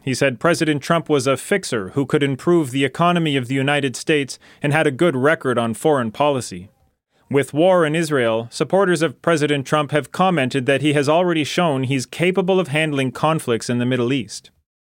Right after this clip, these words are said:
Robert Bigelow, formerly the biggest donor to Florida Governor Ron DeSantis's campaign,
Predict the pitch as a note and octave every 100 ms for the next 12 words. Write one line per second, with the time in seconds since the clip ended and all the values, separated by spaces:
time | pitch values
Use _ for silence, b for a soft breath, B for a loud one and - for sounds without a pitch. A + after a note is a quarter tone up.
0 | _ _ - D3 F3 D#3+ B2 A#2 E3+ C3+
1 | A#2+ C3 - F#3 F#3+ F3 C#3+ B2+ E3+ E3
2 | - A#2+ D3 D#3 E3 C#3+ - D3 E3+ D#3+
3 | C3 D3+ D3+ C3+ C#3 D3+ D3 A#2+ - F3
4 | F3 C#3 B2 A2 B2+ A#2+ A2 A#2+ A#2